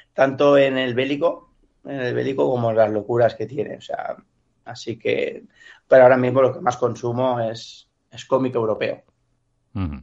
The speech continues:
Speaker 2: Y otra pregunta recurrente, solemos hacer a, a debutantes, eh, opinión sobre el estado de salud del cómic, eh, español como industria,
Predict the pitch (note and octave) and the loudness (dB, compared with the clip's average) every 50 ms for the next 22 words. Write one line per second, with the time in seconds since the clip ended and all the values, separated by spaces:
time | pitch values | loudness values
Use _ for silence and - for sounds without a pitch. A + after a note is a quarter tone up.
0 | _ - - - - - - - - - - - - G#2+ A2 A#2 G2+ C3+ C3 A2 | _ -20 -20 -20 -20 -20 -20 -20 -20 -20 -20 -10 -2 0 2 4 6 6 6 8
1 | B2+ C3+ C#3 B2+ B2+ B2 B2 A#2 A2 A#2 A#2+ C3 C3 B2+ C3 B2 G2 G#2+ A2+ A2+ | 8 8 8 10 10 8 8 8 8 8 10 10 8 8 6 4 4 4 4 4
2 | A2+ G#2+ G#2 G#2+ F2+ A2 A2+ A2+ A2+ G#2+ A2 A2+ - G#2+ A2 A2 A2 G#2+ G#2+ G2+ | 2 2 0 0 0 2 2 2 2 2 0 0 -2 -2 0 0 0 0 0 0
3 | B2 B2 A#2+ B2 B2 G#2+ G#2 A#2+ - - A#2+ - - A#2 A2 F#2+ A2+ G#2+ A2+ B2 | 0 0 0 -2 -2 -2 -2 -4 -6 -6 -10 -6 -2 -2 0 2 2 2 2 2
4 | C3 A2+ B2+ C3+ B2 A2+ G#2 - - A#2+ B2 A#2+ G2 G#2+ G#2+ A2 B2 A#2+ A2 A2 | 2 2 2 2 2 2 2 2 2 2 2 2 2 0 0 0 2 2 2 2
5 | F#2+ E2+ - - A2 G#2 G#2+ A2+ - _ _ _ - G2+ F#2 F#2 F#2 F2+ - F#2 | 0 0 2 2 2 2 2 0 -2 _ _ _ -4 -2 -2 0 -2 -2 -2 -2
6 | G2 G#2 F#2+ F2 F#2 G#2 G2 E2+ - G2+ F#2+ F#2+ F#2 F2+ F2 G#2 A2+ G#2+ - - | -2 -2 -2 0 0 0 0 0 0 0 0 0 0 0 2 2 2 2 0 -4
7 | - D#2+ D2 C2+ C2+ | -8 -8 -6 -8 -10